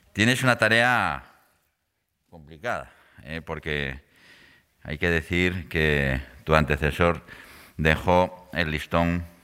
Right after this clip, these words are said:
en un sitio muy alto. Pero también, eh, dejó mucha tarea hecha, mucha tarea, mucho terreno arado ya. Pero estoy seguro de que,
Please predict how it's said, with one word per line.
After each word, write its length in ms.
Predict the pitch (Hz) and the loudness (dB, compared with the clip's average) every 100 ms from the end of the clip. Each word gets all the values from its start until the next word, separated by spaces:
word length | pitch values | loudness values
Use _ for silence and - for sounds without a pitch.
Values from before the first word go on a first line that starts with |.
| _ _ _ | _ _ _
en 180 | - 85 | -2 0
un 100 | 85 | 0
sitio 280 | - 85 90 | 0 -2 0
muy 140 | 78 | 2
alto. 260 | 82 78 - - - - - - - _ _ | 2 0 -8 -20 -20 -20 -20 -20 -20 _ _
Pero 160 | 95 92 | 0 2
también, 480 | 101 120 143 156 127 - - _ _ _ _ _ - | 2 2 0 -2 -8 -16 -20 _ _ _ _ _ -18
eh, 280 | - 62 - - _ - | -14 -12 -14 -18 _ -10
dejó 520 | 69 71 87 85 - - - - - - | -8 -2 0 0 -2 -14 -20 -20 -20 -2
mucha 280 | 80 76 80 | -2 2 2
tarea 680 | 78 78 76 73 73 73 - _ _ - | 2 4 4 2 0 -6 -20 _ _ -6
hecha, 320 | 80 - - - | -6 -6 -12 -14
mucha 300 | 65 71 78 | -12 -8 -4
tarea, 600 | 76 76 76 76 73 - - - - | -2 2 2 2 -2 -8 -20 -20 -10
mucho 420 | 78 76 90 85 - _ - | -8 -2 -2 -4 -12 _ -2
terreno 680 | 82 82 82 80 80 78 78 - - | 0 0 0 0 0 -2 -6 -18 -4
arado 500 | 80 92 98 82 71 | 0 0 0 -2 -6
ya. 220 | 69 65 - - - - - - - _ _ _ | -8 -10 -16 -20 -20 -20 -20 -20 -20 _ _ _
Pero 160 | - 98 | 0 2
estoy 180 | - 127 | 2 0
seguro 460 | 131 123 123 127 123 - - _ _ _ - | 0 0 0 0 -4 -14 -20 _ _ _ -8
de 160 | 85 | -6
que, 540 | 82 82 78 76 71 | -2 0 0 0 -2